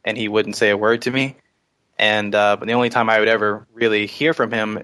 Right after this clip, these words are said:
is if I got a bad report card, which I got often, or if, uh, I did something, I got in trouble, he would get really angry with me, and, uh, you know, I get either a spanking or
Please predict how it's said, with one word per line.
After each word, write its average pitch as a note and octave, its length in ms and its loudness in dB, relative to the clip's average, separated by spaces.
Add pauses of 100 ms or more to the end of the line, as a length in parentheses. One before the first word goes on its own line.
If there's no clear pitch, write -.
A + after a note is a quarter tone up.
is G#2+ 400 -2
if A2+ 300 0
I G#2+ 280 2
got G#2+ 280 2
a G#2 40 0
bad G#2+ 240 0
report G#2 360 -4
card, G#2+ 240 0
which A2 140 -2
I G#2 100 2 (240)
got G#2+ 240 2
often, G2+ 460 0
or G#2 480 2 (540)
if, - 280 -2
uh, G2+ 260 4
I G#2+ 100 0
did A2 220 0
something, G#2+ 260 -2
I G#2 80 2
got G#2 160 4
in G#2+ 60 -6
trouble, G#2+ 320 0
he A2 120 -4
would G#2 300 -4
get G#2+ 280 -2
really G#2 260 -2
angry A2 300 2
with G2+ 140 -2
me, G#2 200 0
and, G2+ 220 -2
uh, - 260 -2 (120)
you - 60 -20
know, - 400 -6
I - 60 -14
get A2 180 2
either A#2 220 -4
a A#2+ 40 -4
spanking G#2+ 540 -2
or - 300 -2